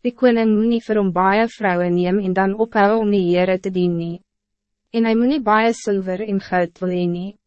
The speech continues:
Wanneer hy koning word, dan moet hy hierdie wette oorskryf vir homself. Die wette is by die priesters van die nageslag van Levi. Die koning moet die wette altyd by hom hê en hy moet dit elke dag lees,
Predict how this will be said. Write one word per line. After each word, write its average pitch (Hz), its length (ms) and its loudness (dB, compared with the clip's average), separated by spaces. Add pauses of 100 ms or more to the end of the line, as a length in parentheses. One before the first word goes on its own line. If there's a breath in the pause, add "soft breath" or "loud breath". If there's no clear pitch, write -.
(240)
Wanneer 254 380 2
hy - 80 2
koning 208 400 0
word, 180 240 -2 (260)
dan 190 160 0
moet 202 160 0
hy 196 140 2
hierdie 220 260 2
wette 208 380 0
oorskryf 170 720 -6
vir 180 160 -4
homself. 170 600 -6 (760)
Die 220 100 -2
wette 233 400 2
is - 100 -6
by 214 140 0
die 226 80 -2
priesters 202 640 -4
van 202 160 2
die 190 80 2
nageslag 185 800 -4
van 175 160 -4
Levi. 185 480 -8 (340)
Die 233 160 -6
koning 269 400 2
moet 247 80 -2
die 233 160 -2
wette 196 320 0
altyd 233 480 0
by 185 160 0
hom 175 160 -2
hê 170 240 -2
en 180 160 -2
hy 175 80 0
moet 202 200 0
dit 190 200 -2
elke 226 320 2
dag 190 240 4
lees, 170 380 -2